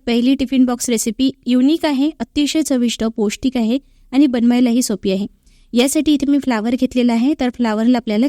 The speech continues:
किसून घ्यायचं आहे या पद्धतीने. फ्लावर इथे किसून तयार झालेला आहे. तुमच्याकडे फ्लावर नसेल तर तुम्ही पत्ताकोबीसुद्धा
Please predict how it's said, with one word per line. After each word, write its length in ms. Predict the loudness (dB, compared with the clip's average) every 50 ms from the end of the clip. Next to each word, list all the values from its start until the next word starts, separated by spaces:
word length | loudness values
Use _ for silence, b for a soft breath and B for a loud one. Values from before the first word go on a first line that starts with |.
| 0
किसून 280 | -2 -4 -2 0 0 0
घ्यायचं 300 | 2 0 0 -2 -4 -4
आहे 180 | -2 0 2 2
या 120 | 2 0
पद्धतीने. 520 | -2 -4 -6 -4 -4 -4 -4 -4 -4 -4 -6 -8 _ _ _ _ _ _ _ _ _ _ _ _ _ _ _ _ _ -4
फ्लावर 260 | -2 -2 0 0 0
इथे 180 | 0 0 0 0
किसून 320 | 0 0 -2 0 0 0 0
तयार 220 | 0 0 0 0
झालेला 400 | -2 -2 -2 -2 0 0 2 2
आहे. 180 | 0 0 0 0
तुमच्याकडे 400 | 2 2 2 2 0 -2 -2 -2
फ्लावर 340 | -2 -2 -2 -2 -2 0 0
नसेल 440 | 0 0 0 0 0 2 2 2 2
तर 100 | 0 0
तुम्ही 200 | 2 2 2 2
पत्ताकोबीसुद्धा 760 | 2 -2 -4 -2 -2 -2 0 0 0 0 0 0 0 -2 -2